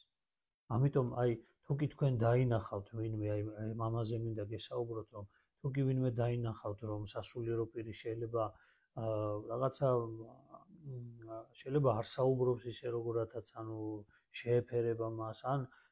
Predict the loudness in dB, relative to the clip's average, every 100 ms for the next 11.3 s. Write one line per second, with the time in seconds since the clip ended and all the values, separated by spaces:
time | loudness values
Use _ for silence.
0 | _ -4 0 0 0 0 4 4 4 2
1 | 2 0 -4 -4 -6 -4 -4 -4 -4 -4
2 | -4 -6 -6 -6 -6 -4 -6 -8 -6 0
3 | 2 4 2 -2 -4 -2 0 0 -2 -6
4 | -8 -8 -6 -4 -6 -4 -2 0 0 -4
5 | -4 -6 -6 _ _ _ _ -4 0 2
6 | 2 0 -2 -4 -4 -2 0 0 -2 -4
7 | -2 -2 -4 -8 -10 -10 -2 -2 -2 _
8 | _ _ _ 0 0 0 0 0 0 -2
9 | -8 -8 -6 -6 -6 -6 -2 -2 0 0
10 | 0 -2 -4 -4 -4 -2 -2 -2 -2 -2
11 | -2 -4